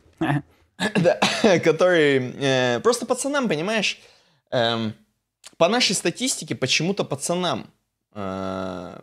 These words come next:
Speaker 2: более нравится наш подкаст, чем девочкам. Не знаю почему. Ну, в процентном соотношении.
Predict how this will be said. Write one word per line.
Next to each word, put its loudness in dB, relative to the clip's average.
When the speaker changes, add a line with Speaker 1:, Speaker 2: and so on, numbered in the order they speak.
Speaker 2:
более 2
нравится 0
наш -12
подкаст, -16
чем -6
девочкам. -6
Не -2
знаю -2
почему. -8
Ну, 2
в -6
процентном 0
соотношении. -10